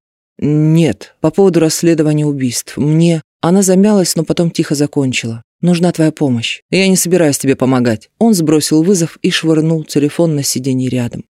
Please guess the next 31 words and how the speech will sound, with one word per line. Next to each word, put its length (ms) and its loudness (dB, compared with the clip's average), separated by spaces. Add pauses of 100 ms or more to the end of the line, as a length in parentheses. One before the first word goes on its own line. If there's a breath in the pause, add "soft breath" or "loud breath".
(120)
Прошел 320 2
год 220 4
с 80 -2
момента 360 4
их 160 0
разрыва, 520 2
но 160 0
он 100 0
ждал 380 0
такого 340 -6
звонка. 640 -6
Сначала, 420 0
чтобы 320 0
она 140 -2
все 180 -2
объяснила, 680 -2
потом, 280 0
чтобы 300 0
извинилась, 800 0
а 100 -4
потом 280 2
он 120 4
мечтал 380 2
повесить 460 0
трубку 340 -2
и 60 4
оставить 480 -2
ее 100 0
ни 60 -4
с 40 -10
чем. 520 -4